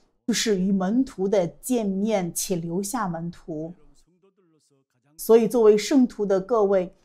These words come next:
你们要享受的最珍贵的属灵祝福，就是你们自己每一个人都成为门徒，通过你们在现场能够树立门徒。我去宣教现场的时候，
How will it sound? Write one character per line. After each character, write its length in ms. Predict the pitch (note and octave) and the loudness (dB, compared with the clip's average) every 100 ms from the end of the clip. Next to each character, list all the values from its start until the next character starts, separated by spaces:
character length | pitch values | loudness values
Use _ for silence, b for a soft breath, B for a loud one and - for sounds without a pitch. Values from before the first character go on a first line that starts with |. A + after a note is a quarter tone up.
| _ _ | _ _
你 100 | G3+ | 2
们 340 | G3+ A3+ B3 - - | 2 2 -2 -6 -2
要 200 | C#4+ B3+ | 0 0
享 240 | - F3 | -4 -6
受 140 | F3 | -2
的 80 | A3 | 0
最 180 | G#3 C#4+ | 2 2
珍 280 | C#4+ D4+ F4 | 2 0 2
贵 100 | E4 | 2
的 80 | A3+ | 2
属 200 | - E3+ | 0 -4
灵 140 | G#3+ | -4
祝 200 | D#4+ C#4+ | -2 -2
福， 260 | - F#3+ F#3 | -2 -2 -2
就 180 | B3+ | 0
是 440 | A#3 - B3+ A3 B B B | -2 -2 0 0 B B B
你 100 | G#3+ | 0
们 160 | G#3+ G#3 | 2 2
自 160 | - | -2
己 140 | G#3+ G#3 | -4 -2
每 180 | F#3 F3+ | 0 0
一 60 | |
个 60 | A3+ | 2
人 100 | G#3 | 4
都 100 | G#3 | 4
成 220 | G#3 G#3+ | 0 -2
为 140 | G#3+ G3 | -2 0
门 260 | F3+ G#3 | 0 -2
徒， 420 | A3 - F3+ F#3+ B B - | -4 -2 -2 -2 B B -2
通 240 | B3+ B3 | 4 6
过 180 | D4 B3 | 6 4
你 160 | G3+ | 2
们 400 | E3 E3+ F3+ G#3 - - | -2 -2 -2 -2 -8 0
在 140 | A3+ | 2
现 260 | G#3+ D4 A3 | 4 4 2
场 160 | G3 | 0
能 140 | E3+ G3+ | -2 2
够 100 | G#3+ | 2
树 380 | - - F4 B3 | 2 4 6 4
立 180 | G3+ | 0
门 240 | F3 E3 G3 | -4 -4 -6
徒。 540 | G3 - F#3 F#3+ G3 _ _ _ _ D#3 D3+ C#3+ A#2+ _ _ _ _ _ _ _ _ _ _ _ _ _ _ G#3+ F#3+ D#3+ D3+ E3 E3 E3+ D3+ A#2 G#2+ G2 G2+ F#2+ _ A2+ B2 _ _ _ _ - | -8 -6 -2 -2 -4 _ _ _ _ _ _ _ _ _ _ _ _ _ _ _ _ _ _ _ _ _ _ _ _ _ _ _ _ _ _ _ _ _ _ _ _ _ _ _ _ _ _ -2
我 160 | F#3+ | -2
去 260 | F#3 - G#3+ | 0 -2 -2
宣 240 | G3+ C4+ | 0 0
教 220 | C4+ B3+ | 2 0
现 200 | A3+ D4+ | 0 -2
场 220 | B3+ G3 D#3+ | -2 -4 -10
的 80 | |
时 220 | F3 - F3 | -12 -14 -12
候， 440 | G3 F3 E3+ F#3 | -8 -6 -6 -10